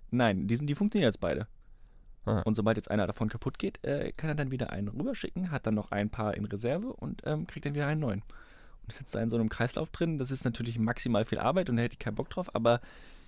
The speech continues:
Speaker 2: Es, ja, es ist auch wieder so klassisch so, es ist halt, man findet's halt geil, es ist viel zu viel Aufwand dafür, aber es ist schon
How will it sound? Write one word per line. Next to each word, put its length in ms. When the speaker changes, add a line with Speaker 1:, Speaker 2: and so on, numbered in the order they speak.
Speaker 2:
Es, 220
ja, 160
es 160
ist 180
auch 100
wieder 120
so 140
klassisch 340
so, 200
es 160
ist 60
halt, 160
man 100
findet's 240
halt 200
geil, 280
es 100
ist 60
viel 80
zu 80
viel 140
Aufwand 340
dafür, 300
aber 100
es 60
ist 340
schon 220